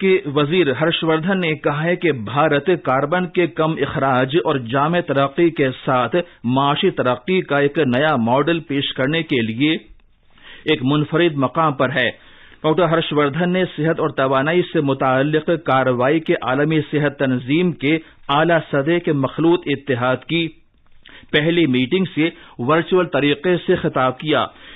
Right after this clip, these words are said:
इस मीटिंग में आलमी बैंक, अक़वाम मुत्तहिदा के तरक्याती प्रोग्राम, अक़वाम मुत्तहिदा इंसानी हकूक़ काउंसिल और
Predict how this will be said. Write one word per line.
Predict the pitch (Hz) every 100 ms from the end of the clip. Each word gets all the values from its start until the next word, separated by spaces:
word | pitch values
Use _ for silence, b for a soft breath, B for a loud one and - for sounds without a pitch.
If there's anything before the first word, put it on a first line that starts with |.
| B
इस | 180 180
मीटिंग | 190 165 170 196 202
में | 185 196 196 139
आलमी | 147 160 156 151
बैंक, | 127 107 147 170 165
अक़वाम | 185 175 147 156 147
मुत्तहिदा | 143 143 151 147 156 170
के | 170
तरक्याती | 165 143 139 135 147 139 151
प्रोग्राम, | 143 131 127 143 170 165
अक़वाम | 139 147 135
मुत्तहिदा | 135 131 - 139 151
इंसानी | 160 143 135 139 135
हकूक़ | 131 - 139 -
काउंसिल | 127 135 131 180 175
और | 139 135 139 127